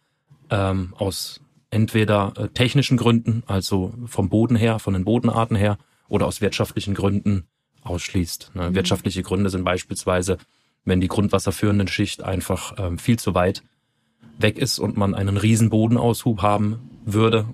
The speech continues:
Speaker 1: um eben da durchzukommen. Es gibt noch die ein oder andere technische Maßnahme, beispielsweise hydraulische Brunnen oder Schlucklöcher beispielsweise, wo man das Wasser, ähm, über so, so, so Kanäle quasi in die grundwasserführende Schicht ableiten kann.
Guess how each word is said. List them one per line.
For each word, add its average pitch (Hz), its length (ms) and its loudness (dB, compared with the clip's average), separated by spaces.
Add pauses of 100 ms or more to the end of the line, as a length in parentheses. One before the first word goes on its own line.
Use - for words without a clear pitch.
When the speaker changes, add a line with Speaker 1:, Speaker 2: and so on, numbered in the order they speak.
Speaker 1:
um 110 120 -2
eben 104 400 0
da 98 140 0
durchzukommen. 113 540 0
Es - 140 -6
gibt - 180 -2
noch 117 100 2
die - 120 -4
ein 120 160 4
oder 113 160 4
andere 117 380 2 (440)
technische 120 360 2
Maßnahme, 117 640 2
beispielsweise 104 720 -2
hydraulische 101 500 0
Brunnen 101 360 -2 (400)
oder 104 140 -8
Schlucklöcher 110 500 0
beispielsweise, 101 760 -2
wo 98 120 2
man 92 240 0 (520)
das 95 160 -2
Wasser, 101 460 2
ähm, 92 440 -2 (160)
über 92 440 0 (800)
so, 98 80 -4
so, 92 420 -2
so - 140 -12
Kanäle 110 500 0
quasi 110 400 2
in 113 120 0
die 107 120 0
grundwasserführende 110 800 0
Schicht - 360 -2
ableiten 117 640 0
kann. 110 280 0